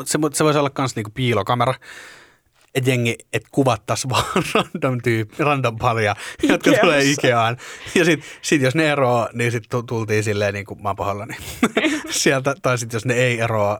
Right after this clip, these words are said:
Speaker 1: niin sit hirveät konfetit, konfetit ja sitten tota, en mä tiedä, minkä ne saa. Ne saa just jonkun sen, en, mä, mä en yhtään muista Ikean mallistojen nimiä, mut jonkun sellaisen
Speaker 2: Ainakin joku Malmö on.
Speaker 1: Malmö, niin jonkun kahden-,
Speaker 2: Tai Malmi.
Speaker 1: kahe-, kahdenkympin sellaisen kenkätelinää.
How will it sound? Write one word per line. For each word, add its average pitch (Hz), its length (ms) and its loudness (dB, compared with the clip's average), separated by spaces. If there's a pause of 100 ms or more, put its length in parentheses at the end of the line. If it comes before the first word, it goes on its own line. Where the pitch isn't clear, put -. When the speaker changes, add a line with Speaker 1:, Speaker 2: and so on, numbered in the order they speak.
Speaker 1:
niin 110 160 -6
sit 104 160 -6
hirveät 107 400 0
konfetit, 107 500 -6 (140)
konfetit 113 520 0
ja 120 160 -2 (460)
sitten 120 380 -6
tota, 135 340 0 (340)
en 127 140 -2
mä 120 80 -2
tiedä, 123 320 0
minkä 123 240 -6
ne 127 80 -4
saa. 127 280 -2
Ne 123 120 -8
saa 120 180 0
just 120 160 -2
jonkun 127 200 -6
sen, 143 200 -4 (640)
en, 120 180 -4
mä, 131 240 -2
mä 139 120 0
en 123 40 2
yhtään 110 260 -4
muista 110 280 -6
Ikean 107 240 -4
mallistojen 113 500 -4
nimiä, 120 320 -4
mut 123 140 -4
jonkun 120 240 -2
sellaisen 240 340 0
Speaker 2:
Ainakin 226 40 2
joku 240 180 -2
Malmö 220 460 -2 (120)
on. 151 180 -4
Speaker 1:
Malmö, 127 400 2
niin 139 160 2
jonkun 110 320 -4
kahden-, 110 260 0
Speaker 2:
Tai 104 80 -8
Malmi. 127 320 0
Speaker 1:
kahe-, - 160 -20
kahdenkympin 107 600 -2
sellaisen 107 260 -4
kenkätelinää. 107 720 -4